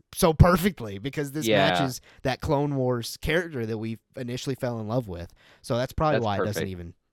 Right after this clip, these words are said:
Speaker 1: stick out to me at all. So, yeah, probably admittedly,
Speaker 2: That's
Speaker 1: as
Speaker 2: a good
Speaker 1: far as
Speaker 2: call
Speaker 1: just
Speaker 2: out.
Speaker 1: an acting, I guess,
Speaker 2: Like, I just,
Speaker 1: portrayal.
Speaker 2: like, she's just so aggra-, like, with the
Speaker 1: Yeah.
Speaker 2: first words we hear from her, of where she's like,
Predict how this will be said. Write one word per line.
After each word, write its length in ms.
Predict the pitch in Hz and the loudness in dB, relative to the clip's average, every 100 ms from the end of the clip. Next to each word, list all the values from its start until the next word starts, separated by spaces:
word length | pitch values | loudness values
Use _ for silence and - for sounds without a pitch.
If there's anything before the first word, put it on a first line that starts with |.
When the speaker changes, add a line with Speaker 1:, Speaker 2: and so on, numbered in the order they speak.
| - | -18
Speaker 1:
stick 260 | - 107 | -12 -10
out 200 | 95 92 | -10 -12
to 80 | - | -12
me 180 | 92 - | -14 -12
at 160 | 95 90 | -10 -8
all. 300 | 90 90 80 | -6 -8 -8
So, 300 | 120 95 92 _ - - | -6 -4 -6 _ -20 -10
yeah, 240 | - 262 254 | 0 2 2
probably 420 | 233 220 196 143 | 0 0 0 -2
admittedly, 380 | 113 123 110 104 | -2 -6 -6 -4
Speaker 2:
That's 160 | 147 | 0
Speaker 1:
as 40 | 160 | 4
Speaker 2:
a 20 | |
good 60 | 151 | 4
Speaker 1:
far 80 | |
as 40 | 120 | 6
Speaker 2:
call 160 | 123 95 | 6 6
Speaker 1:
just 100 | 80 | 4
Speaker 2:
out. 120 | - - - | 0 -10 -12
Speaker 1:
an 180 | 117 113 | -10 -8
acting, 760 | 101 104 123 - 117 107 101 95 _ _ _ _ _ _ _ _ - | -4 -4 -4 -6 -6 -6 -8 -12 _ _ _ _ _ _ _ _ -10
I 80 | |
guess, 140 | 120 160 | -6 -2
Speaker 2:
Like, 100 | 123 | 0
I 40 | |
just, 160 | 127 175 | 0 0
Speaker 1:
portrayal. 180 | 113 120 | 0 2
Speaker 2:
like, 140 | 160 | 2
she's 260 | - 185 170 | 2 -2 0
just 280 | 185 - - | -2 -2 2
so 260 | 160 185 | 4 4
aggra-, 220 | 127 165 165 | 4 0 2
like, 180 | 180 - - | -2 -4 -6
with 160 | 208 | -2
the 80 | 220 | -2
Speaker 1:
Yeah. 160 | 160 123 | 0 0
Speaker 2:
first 160 | 98 180 | 0 -4
words 280 | 208 254 | -4 -4
we 80 | 233 | -6
hear 200 | 220 302 | -4 -2
from 220 | 262 147 | -2 -2
her, 160 | 101 92 | -2 -4
of 200 | 120 147 | -2 -2
where 160 | 151 139 | -2 -2
she's 200 | 127 110 | -4 -4
like, 220 | 98 | -4